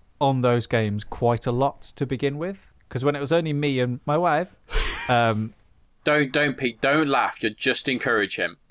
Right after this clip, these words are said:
Speaker 1: the best way to get into the hobby and to carry on enjoying games was to, like, really focusing on,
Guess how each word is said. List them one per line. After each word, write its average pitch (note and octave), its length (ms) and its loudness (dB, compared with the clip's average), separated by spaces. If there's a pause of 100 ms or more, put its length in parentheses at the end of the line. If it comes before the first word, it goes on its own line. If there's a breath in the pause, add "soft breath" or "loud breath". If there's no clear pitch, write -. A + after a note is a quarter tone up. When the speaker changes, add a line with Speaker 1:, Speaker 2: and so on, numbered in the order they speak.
(120)
Speaker 1:
the D3 80 2
best F3+ 320 -2
way D3+ 200 4
to D3 160 -8
get D3 200 0
into D#3 320 -2
the B2 120 2
hobby F#2+ 600 -4
and G#2+ 200 -2
to A2+ 220 -4
carry A#2+ 360 0
on A2+ 140 2
enjoying A2 440 0
games G#2+ 440 -2
was G#2 120 -8
to, - 140 -10 (400)
like, G#2 260 -6
really A#2 200 0
focusing A2+ 560 0
on, G#2+ 200 0